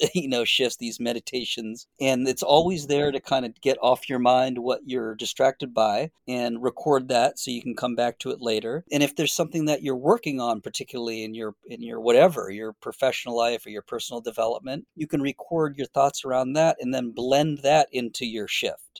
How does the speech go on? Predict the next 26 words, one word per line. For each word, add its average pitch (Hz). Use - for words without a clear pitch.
so -
that 127
next 131
time 120
you 127
can 123
be 123
reminded 120
of 113
it 117
just -
in 123
the 117
words 117
that 120
work -
for -
you. 117
'Cause 131
a 143
lot 143
of 151
what 139
works 165
here 127
is 127